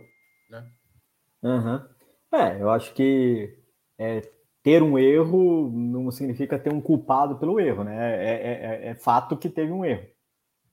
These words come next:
Speaker 2: É, senão ele teria concluído a prova. Agora, a culpa do erro é dele, é do treinador, é de qualquer outra
Speaker 1: Ah.
Speaker 2: coisa, não,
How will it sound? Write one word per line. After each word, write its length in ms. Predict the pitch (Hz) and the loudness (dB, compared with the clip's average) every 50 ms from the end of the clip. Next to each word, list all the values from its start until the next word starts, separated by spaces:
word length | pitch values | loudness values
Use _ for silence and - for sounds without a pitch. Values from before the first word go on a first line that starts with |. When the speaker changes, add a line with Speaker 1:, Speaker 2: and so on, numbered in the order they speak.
| _ _ _ _ _ _ _ | _ _ _ _ _ _ _
Speaker 2:
É, 380 | 104 104 104 107 117 120 117 104 | -16 -14 -12 -12 -10 -10 -10 -12
senão 300 | - _ 104 104 101 101 | -14 _ -12 -10 -8 -8
ele 120 | 104 110 110 | -8 -8 -8
teria 420 | - 117 117 127 135 131 113 98 - _ _ _ _ _ _ _ | -8 -6 -4 -4 -4 -4 -6 -8 -12 _ _ _ _ _ _ _
concluído 420 | - 117 110 - 123 117 113 113 123 | -12 -10 -8 -6 -6 -6 -4 -4 -4
a 80 | 139 | -6
prova. 360 | 135 - 127 117 104 98 104 | -2 0 0 0 0 -2 -6
Agora, 580 | 104 101 107 104 104 104 101 101 98 110 120 120 | -6 -6 -6 -6 -6 -6 -6 -4 -2 0 0 0
a 40 | 107 | 0
culpa 460 | - - - 147 165 165 - - 120 | -2 0 2 4 4 4 2 -2 -4
do 180 | 107 107 104 101 | -4 -4 -6 -4
erro 360 | 104 120 139 131 104 92 98 | 0 2 2 2 0 -2 -8
é 40 | 92 | -8
dele, 640 | 90 104 110 131 147 147 135 117 104 98 95 - _ _ _ _ _ _ | -6 -2 0 2 2 4 2 2 0 -4 -6 -10 _ _ _ _ _ _
é 120 | - 107 113 | -8 -8 -6
do 120 | 110 113 | -6 -6
treinador, 920 | - 127 120 117 113 110 101 95 101 101 110 123 135 131 120 107 98 92 90 | -6 -6 -6 -4 -6 -6 -6 -6 -6 -2 0 0 2 2 0 0 -4 -8 -10
é 160 | 95 101 113 117 | -8 -8 -6 -6
de 320 | 104 104 107 107 104 98 - _ _ _ _ _ _ _ | -6 -8 -8 -10 -10 -12 -14 _ _ _ _ _ _ _
qualquer 340 | - 110 - - 117 110 | -8 -8 -6 -6 -8 -6
outra 360 | 117 117 113 - 117 101 - - | -6 -6 -6 -6 -6 -8 -6 -4
Speaker 1:
Ah. 20 | |
Speaker 2:
coisa, 420 | 131 151 160 139 - - 98 - _ _ _ _ _ _ _ _ _ _ _ _ - | -2 0 0 -2 -4 -8 -12 -16 _ _ _ _ _ _ _ _ _ _ _ _ -18
não, 400 | 120 120 127 156 170 208 202 | -14 -14 -12 -12 -10 -10 -10